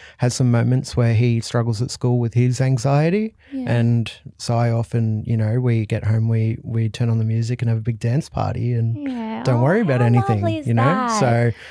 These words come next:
Speaker 2: That's so
Speaker 1: yeah.
Speaker 2: nice. That's so nice to have, you know, they're very lucky to have such a good role model in their life, I'm sure.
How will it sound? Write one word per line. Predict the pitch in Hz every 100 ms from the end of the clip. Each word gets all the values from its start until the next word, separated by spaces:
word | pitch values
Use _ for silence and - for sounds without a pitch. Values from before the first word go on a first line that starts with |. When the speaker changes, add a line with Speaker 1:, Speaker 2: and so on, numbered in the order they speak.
| - - -
Speaker 2:
That's | 339 -
so | - 311
Speaker 1:
yeah. | - - 269
Speaker 2:
nice. | 262 240 196 190 202 -
That's | 294 311
so | - - 294 277 277
nice | 240 220 190 190 -
to | 214
have, | 202 190 -
you | 226 208
know, | 196
they're | 220
very | 226 262
lucky | 262 277 277 294 254
to | 254
have | 226 220
such | - -
a |
good | 214 214
role | 214 202
model | 202 196 196
in | 190
their | 190 185
life, | 196 - 208 -
I'm | 208 220
sure. | - 214 190 - -